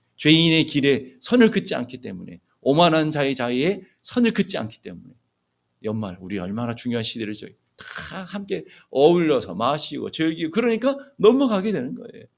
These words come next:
시-, 시험에 쉽게 넘어가는 거예요. 여러분, 선을 잘 그어야 돼요. 예수님 뭐라고 했어요? "단호하게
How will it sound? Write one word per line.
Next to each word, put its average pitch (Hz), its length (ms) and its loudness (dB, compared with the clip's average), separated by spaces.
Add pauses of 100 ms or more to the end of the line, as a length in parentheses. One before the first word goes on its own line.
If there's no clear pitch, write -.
(140)
시-, - 240 -16
시험에 247 520 -2 (160)
쉽게 - 440 -2
넘어가는 185 480 -4
거예요. - 240 -20 (360)
여러분, 92 140 -8
선을 156 540 -4 (120)
잘 - 320 -8
그어야 - 160 -20
돼요. - 100 -20 (460)
예수님 131 240 0
뭐라고 104 200 0
했어요? - 200 -8
"단호하게 98 580 -6